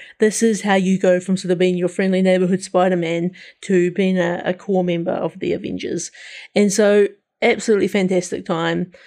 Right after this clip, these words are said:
As always, the, the Marvel cast is, is fantastic. So obviously Tom Holland, Michael Keaton, Robert Downey Junior, Gwyneth Paltrow, Donald Glover. The list goes on. Like, it's, it's, it's fantastic. So really looking forward to continuing the Marvel journey.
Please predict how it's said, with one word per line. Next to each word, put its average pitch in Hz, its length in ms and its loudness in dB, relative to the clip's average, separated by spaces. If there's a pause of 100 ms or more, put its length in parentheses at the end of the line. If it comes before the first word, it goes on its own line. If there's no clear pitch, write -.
(380)
As 208 220 2
always, 180 480 2
the, 180 140 2
the 180 160 -2
Marvel 175 340 2
cast 175 420 -6
is, 214 140 -14
is 170 180 -6
fantastic. 180 640 -4
So - 240 -4
obviously 170 240 -6
Tom 175 240 -4
Holland, 220 420 2
Michael 185 220 -4
Keaton, 202 540 0
Robert 170 180 -4
Downey 180 260 0
Junior, 208 520 2 (180)
Gwyneth 190 240 -4
Paltrow, 208 560 0
Donald 175 320 -2
Glover. 208 500 0 (1040)
The 220 120 0
list 214 240 2
goes 190 180 2
on. 185 160 0
Like, 185 120 -4
it's, - 200 -4
it's, - 180 -4
it's - 300 -14
fantastic. 180 600 -4
So 190 300 0 (760)
really 240 340 2
looking 226 280 2
forward 214 540 2
to 208 200 0
continuing 208 540 0
the 202 40 0
Marvel 196 340 0
journey. 196 480 -2